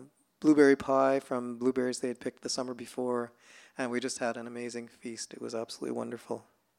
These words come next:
And there have been so many other things. I, I, the passage I just read to you, <clears throat> I read it, um,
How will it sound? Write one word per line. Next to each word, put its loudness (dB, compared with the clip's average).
And 4
there 6
have 6
been 2
so 6
many 2
other 2
things. -2
I, 4
I, 4
the -8
passage 2
I 4
just -2
read 0
to -10
you, -6
<clears throat> -4
I 4
read 2
it, -2
um, -4